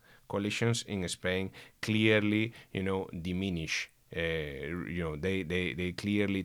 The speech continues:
take voters from, uh, their political, the political, the political parties, especially because, you know, in Spain, these voters, in case of cooperation, will abstain and will simply decide not to go to,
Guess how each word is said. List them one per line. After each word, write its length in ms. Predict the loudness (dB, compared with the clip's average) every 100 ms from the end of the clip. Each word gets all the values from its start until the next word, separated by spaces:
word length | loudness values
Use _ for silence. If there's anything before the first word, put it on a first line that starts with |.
| 2
take 420 | 10 12 12 10 -2 -6
voters 640 | 0 0 0 -6 -8 -8 -12 -18
from, 380 | -4 0 0 -2 -4
uh, 380 | -2 -2 -4 -6
their 300 | -6 -6 -8
political, 500 | -8 -8 -8 -8 -10 -10 -8
the 100 | -8
political, 560 | -6 -6 -6 -8 -8 -8
the 120 | -8 -6
political 340 | -4 -6 -8
parties, 560 | 2 4 4 2 -8 -10 -14 -2
especially 440 | 2 6 6 6 4
because, 320 | 4 4 4
you 40 |
know, 220 | 4 4 2
in 260 | 2 2
Spain, 560 | 0 4 6 8 6 4 -4 -4
these 200 | 0 0
voters, 800 | 4 8 8 8 4 4 2 -6 _ _ _ -4
in 120 | 0
case 200 | 2 0
of 140 | -2
cooperation, 640 | -4 -2 2 2 2 -2 -6 -10 -16 -4
will 240 | -2 -2
abstain 580 | 2 4 4 4 2 -2 -8 -12
and 300 | -4 -2 -2
will 120 | -4 -2
simply 380 | -2 -2 -2
decide 480 | -2 -2 -2 -2 -4 -8 -14 -12
not 160 | -10
to 120 | -8 -8
go 240 | -8 -8 -12
to, 200 | -12